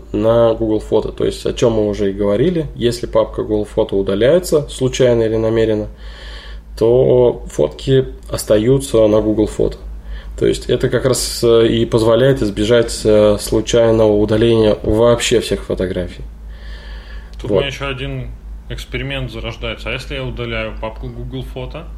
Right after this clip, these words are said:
Speaker 2: с
Speaker 1: Где?
Speaker 2: диска? С
Speaker 1: Да.
Speaker 2: диска.
Speaker 1: Мгм.
Speaker 2: А, фо-, по-, фотографии остаются в сервисе,
Speaker 1: Да.
Speaker 2: но на диске их как бы нету. Если
Speaker 1: Ты
Speaker 2: я
Speaker 1: их не
Speaker 2: после
Speaker 1: видишь.
Speaker 2: этого,
Speaker 1: Да.
Speaker 2: да, если я создаю папку ручками, Google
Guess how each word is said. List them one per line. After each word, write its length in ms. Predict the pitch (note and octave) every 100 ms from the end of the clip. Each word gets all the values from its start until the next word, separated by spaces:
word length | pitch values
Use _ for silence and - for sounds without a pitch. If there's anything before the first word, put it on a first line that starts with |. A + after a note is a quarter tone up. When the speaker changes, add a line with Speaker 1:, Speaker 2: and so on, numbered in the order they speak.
| - - - - - -
Speaker 2:
с 60 |
Speaker 1:
Где? 180 | A2+ G#2+
Speaker 2:
диска? 360 | F#2+ - B2 C3+ - - - - B2
С 100 | A#2
Speaker 1:
Да. 80 |
Speaker 2:
диска. 260 | - - - - - - - - - -
Speaker 1:
Мгм. 320 | A2+ G#2 G#2+
Speaker 2:
А, 320 | A#2+ A#2 A2+ G#2+
фо-, 180 | - C3+ -
по-, 180 | C#3 - -
фотографии 520 | - - B2 E3+ E3+ C3+
остаются 840 | - B2 B2+ D3+ D3+ C#3 B2+ A#2
в 40 |
сервисе, 680 | - A#2+ A2 A#2 - E3+ F#3+ - -
Speaker 1:
Да. 260 | G#2 G2+ B2+
Speaker 2:
но 160 | B2+
на 140 | B2 A#2+
диске 320 | F3 - D3+
их 100 | D#3
как 160 | C3 B2
бы 80 | B2+
нету. 340 | A#2+ G#2 - - - -
Если 220 | C#3 E3+
Speaker 1:
Ты 60 | C3+
Speaker 2:
я 60 |
Speaker 1:
их 60 | D#3+
не 60 | D3
Speaker 2:
после 160 | C3
Speaker 1:
видишь. 160 | A2+ C#3
Speaker 2:
этого, 240 | B2+ B2+ - - - - -
Speaker 1:
Да. 120 | A2
Speaker 2:
да, 180 | A#2 A2
если 260 | C3 -
я 140 | D#3 C#3
создаю 420 | C3 A#2+ C#3 D3+
папку 500 | B2+ A#2+ - C3 A#2+
ручками, 460 | A#2+ A2+ - A2+ A2
Google 280 | C3 D3